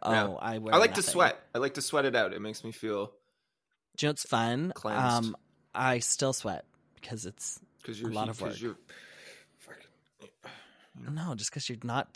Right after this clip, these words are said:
Speaker 2: you don't fucking stop moving. But, oh my God, I'm so excited.
Speaker 1: Yeah,
Speaker 2: Oh,
Speaker 1: that'd be
Speaker 2: you're gonna be
Speaker 1: fun.
Speaker 2: so, you're gonna be so tired. I can't wait. <laughs>
Speaker 1: Just put on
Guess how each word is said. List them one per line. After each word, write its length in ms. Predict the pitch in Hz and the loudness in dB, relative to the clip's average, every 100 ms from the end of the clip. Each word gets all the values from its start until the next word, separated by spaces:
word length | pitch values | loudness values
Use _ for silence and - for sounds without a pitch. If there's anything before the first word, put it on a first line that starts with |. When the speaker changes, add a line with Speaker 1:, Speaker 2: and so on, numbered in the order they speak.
| - - | -8 -8
Speaker 2:
you 100 | 131 | -8
don't 160 | 135 - | -8 -8
fucking 300 | - - 127 | -10 -8 -6
stop 220 | - 117 | -4 -4
moving. 340 | 123 139 92 98 | -4 -6 -8 -6
But, 140 | 117 - | -4 6
oh 60 | 196 | 10
my 80 | 202 | 12
God, 100 | 175 | 12
I'm 60 | 160 | 10
so 100 | 143 | 6
excited. 460 | 127 113 104 95 - | 2 0 -2 -4 -2
Speaker 1:
Yeah, 300 | 170 180 180 | 4 6 6
Speaker 2:
Oh, 20 | |
Speaker 1:
that'd 140 | 180 180 | 6 4
be 40 | 180 | 2
Speaker 2:
you're 60 | |
gonna 100 | 202 | 2
be 20 | 220 | 0
Speaker 1:
fun. 60 | |
Speaker 2:
so, 240 | - 165 - | 2 0 0
you're 140 | 165 | -2
gonna 120 | 175 180 | 0 -2
be 60 | |
so 140 | 180 170 | -2 -4
tired. 460 | - 170 151 127 | -4 -4 -2 -4
I 60 | 113 | -6
can't 200 | - - | -8 -12
wait. 140 | 107 - - - - - - - - - | -12 -14 -16 -20 -20 -20 -20 -20 -14 -4
<laughs> 1200 | 165 175 196 - 196 196 - 185 - 170 - - | -2 0 -2 -2 -4 -6 -8 -10 -10 -16 -18 -12
Speaker 1:
Just 160 | - - | -10 0
put 120 | 143 | 2
on 460 | 131 131 117 170 | 2 0 -4 -8